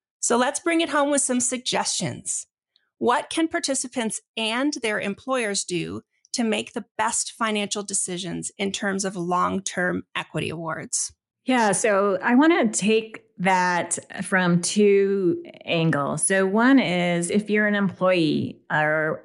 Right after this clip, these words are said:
Speaker 2: stock plan participant, what should you do? And the other is if you're an employer. So if you're an employee,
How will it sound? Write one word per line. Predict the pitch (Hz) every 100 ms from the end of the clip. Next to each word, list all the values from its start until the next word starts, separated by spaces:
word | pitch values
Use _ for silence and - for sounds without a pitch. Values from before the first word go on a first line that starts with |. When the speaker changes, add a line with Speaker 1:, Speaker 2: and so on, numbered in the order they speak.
| -
Speaker 2:
stock | - - 208 180
plan | 185 196 180
participant, | 180 180 170 - 160 -
what | 160 -
should | 160 151
you |
do? | 147 147 143 147
And | 202
the | 208
other | 220 262 240
is | 196 185
if | 175 175
you're | 175
an | 165
employer. | 156 - 156 151 170 170 80 - - - - _
So | - - 226 214
if | 208 220 233
you're | 233
an |
employee, | 233 226 247 247 254 240 185 165 190